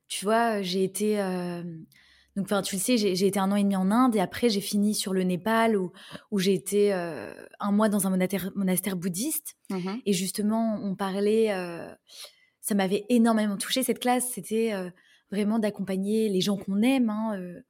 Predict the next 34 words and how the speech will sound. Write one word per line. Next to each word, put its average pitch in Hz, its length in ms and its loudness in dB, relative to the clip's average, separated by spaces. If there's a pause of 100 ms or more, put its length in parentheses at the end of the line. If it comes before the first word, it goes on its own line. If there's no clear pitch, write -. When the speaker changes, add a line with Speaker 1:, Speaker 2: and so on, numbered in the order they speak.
(180)
Speaker 1:
bah, 196 160 0
jusqu'au 180 300 0
dernier 214 360 4
souffle, 262 500 -2
heu, 190 200 0
d'être 190 200 -2
là 208 160 -2
pour 202 320 -2
eux. 262 160 6
Parce 202 200 -4
qu'en 190 140 -8
fait, 240 300 -2
un 214 120 -2
des 202 140 2
moments 220 540 0 (220)
les 196 100 -2
plus 240 360 0
importants 214 420 0
de 190 60 0
la 190 120 4
vie, 226 240 0
c'est 214 140 -2
justement 208 460 -2
la 185 120 2
mort. 226 500 0 (500)
En 190 60 -4
fait, 220 280 2
à 208 80 -2
travers, 202 500 -4
heu, 185 180 -2
les 190 160 -2
enseignements 190 400 0
bouddhistes, 202 500 -2
heu, 170 200 -8